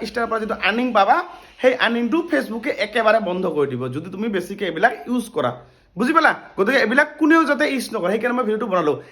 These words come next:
আৰু সকলোৱে ভিডিঅ'টো শ্বেয়াৰ কৰিব, কাৰণ কিয়, এনেকুৱা ইনফৰ্মেটিভ ভিডিঅ' মই ডেইলি বনাই থাকোঁ। আৰু এই ফ'ল' অপশ্যনটো আকৌ যিটো দেখা পাইছে, যিসকলে নতুনকৈ আহিছে একেবাৰে, যদি আপুনি Facebookত যদি শিকিব বিচাৰে যে, "দাদা, মই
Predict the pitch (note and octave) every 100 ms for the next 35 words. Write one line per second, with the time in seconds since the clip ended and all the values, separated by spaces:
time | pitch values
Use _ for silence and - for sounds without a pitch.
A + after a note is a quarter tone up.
0 | - - A3+ C#4 C#4 C#4+ E4+ D4 D4 D4
1 | D4+ C#4 C4+ C4+ B3 A#3 - A#3+ B3+ C4+
2 | A#3+ A#3+ C#4 B3 A#3+ A#3+ B3 G3 G#3+ A#3
3 | C#4+ - - - - G3+ A#3+ G#3 G3+ G3
4 | F3+ D3 - - - A3+ C4+ - C#4 C#4
5 | - C4+ A#3 - B3 A3 G3+ A3+ A#3+ D#4+
6 | E4+ - - _ - E3 A#3 B3 A#3 G#3+
7 | D#4 D4+ C4+ C4 - A#3 G#3 G3+ A3+ A#3
8 | A#3 B3+ G#3 G#3+ A#3 A#3 A3 A3 B3+ A3
9 | A3 D#3+ - - F3 F#3 G#3 G#3+